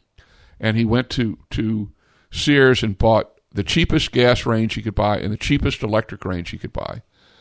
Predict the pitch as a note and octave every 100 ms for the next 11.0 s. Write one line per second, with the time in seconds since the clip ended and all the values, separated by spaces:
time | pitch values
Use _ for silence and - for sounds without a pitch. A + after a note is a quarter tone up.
0 | _ _ - B2+ A#2+ A2 A2 D3+ C#3 -
1 | A#2 G#2 A2+ G2+ G#2 - G#2+ - G#2+ G2
2 | A#2+ C#3 C3+ A#2+ A2 - A2 A2+ G2+ G#2+
3 | G#2+ - _ - - - - D#3+ D3+ C3
4 | - C3 B2 - A2 A#2 G#2+ G2+ - -
5 | - - - _ _ _ _ _ _ -
6 | A2+ A2 - A#2 G#2+ - D3+ F3 D#3 -
7 | D3+ - B2+ G2 G#2 - _ _ _ -
8 | C#3 - _ - D3+ D#3 C3+ - - -
9 | C3 C#3+ A2+ - A2+ D#3 A2+ - - -
10 | - - - A2 A2+ G#2+ - C3+ - B2+